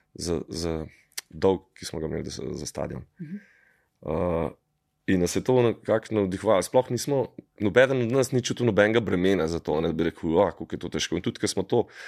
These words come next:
Speaker 1: nikoli nismo mislili, če ne bi bilo tega, koliko bi pa lahko več imeli. Ne, toliko imamo, to je v redu.
Speaker 2: Mhm.
Speaker 1: Em, kot tako ena taka, en kolektiv s-, s-, skup stop, s-, ko je po tolikem času, ko je že skupaj, a ne.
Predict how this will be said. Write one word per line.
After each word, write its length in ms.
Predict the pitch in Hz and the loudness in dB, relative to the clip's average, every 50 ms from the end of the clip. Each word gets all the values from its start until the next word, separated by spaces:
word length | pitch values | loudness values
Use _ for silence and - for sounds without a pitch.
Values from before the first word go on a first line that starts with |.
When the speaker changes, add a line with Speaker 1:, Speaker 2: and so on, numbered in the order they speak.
| - - | -20 -10
Speaker 1:
nikoli 320 | - - 90 - 123 123 120 | -8 -8 -2 4 4 6 6
nismo 240 | 123 120 - 117 | 4 2 0 2
mislili, 340 | 113 117 120 - - 101 87 | 2 4 4 2 0 -2 -2
če 160 | - - - | -2 0 2
ne 80 | 104 95 | 4 4
bi 80 | 95 92 | 4 4
bilo 100 | 107 113 | 2 0
tega, 220 | - 110 104 104 | 0 2 2 2
koliko 200 | 104 - 110 98 | 2 0 -2 -2
bi 80 | 98 110 | -2 -2
pa 100 | - 110 98 | 0 2 4
lahko 220 | 101 101 - - 98 | 4 2 0 0 0
več 220 | 101 98 - - | 0 0 0 -2
imeli. 340 | 113 107 90 69 - - - | -2 -2 -2 -2 -4 -8 -10
Ne, 260 | - 113 131 104 76 - | -8 -4 -4 -4 -4 -6
toliko 240 | _ - 107 - - | _ -10 -8 -6 -6
imamo, 260 | 98 95 101 101 85 | -4 -2 -2 -2 -4
to 120 | - - 87 | -4 -4 -4
je 60 | 92 | -4
v 20 | 104 | -4
redu. 220 | 113 95 78 - - _ - - - | -4 -4 -6 -8 -10 _ -20 -16 -12
Speaker 2:
Mhm. 280 | - 208 170 190 220 214 202 _ _ _ _ _ - | -10 -10 -8 -8 -8 -8 -10 _ _ _ _ _ -6
Speaker 1:
Em, 480 | - 76 76 80 80 82 85 73 - - _ _ _ _ _ _ _ _ _ - | -4 -4 -4 -4 -4 -4 -6 -8 -10 -12 _ _ _ _ _ _ _ _ _ -10
kot 140 | - - - | -10 -10 -8
tako 200 | - - 139 156 147 123 - - _ _ | -2 2 4 6 6 4 4 0 _ _
ena 280 | 101 101 101 104 107 | 4 4 6 4 2
taka, 520 | 107 - 110 107 104 - 123 117 110 101 - | 2 2 2 2 2 2 2 2 2 4 2
en 180 | - 101 104 | 2 0 0
kolektiv 480 | 95 - 120 104 101 98 - - 131 113 | 2 2 2 2 2 0 0 2 2 2
s-, 160 | 98 - - - - - - - | 2 0 -2 -6 -8 -10 -12 -14
s-, 80 | - - _ - - - | -20 -18 _ -4 -4 -4
skup 260 | - - - 117 - | -2 -2 -4 -4 -4
stop, 380 | - - - - 101 107 - - | -6 -2 2 2 2 2 0 -4
s-, 140 | - - - | -10 -18 -14
ko 180 | - - 92 | -6 -2 -2
je 80 | 90 85 | -2 -2
po 140 | - 87 87 - _ _ _ _ _ _ _ | -2 -6 -10 -10 _ _ _ _ _ _ _
tolikem 320 | - 117 117 110 - 104 - | 0 2 2 2 2 0 2
času, 300 | - 95 90 90 - 110 | 4 4 2 2 0 -4
ko 100 | - - | -4 -4
je 60 | 95 | -2
že 100 | 85 92 90 | -2 0 0
skupaj, 420 | - - - 120 - - 80 78 | 0 -2 -2 -4 -2 -2 0 0
a 80 | 76 73 | 0 0
ne. 120 | 76 82 | -2 -6